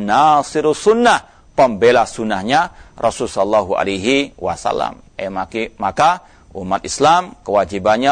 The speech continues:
mengikuti jejak Imam Syafi'i, yaitu dia, eh, harus betul-betul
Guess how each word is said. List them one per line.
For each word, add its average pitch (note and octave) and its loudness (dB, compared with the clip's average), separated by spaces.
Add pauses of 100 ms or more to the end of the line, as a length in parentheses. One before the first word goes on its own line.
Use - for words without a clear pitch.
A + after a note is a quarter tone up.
mengikuti A#2+ -4
jejak G2+ -2
Imam A2+ -8
Syafi'i, C#3 0 (320)
yaitu A2+ 2 (400)
dia, A2+ 2 (240)
eh, F#2+ -6
harus G2 0
betul-betul G#2+ 0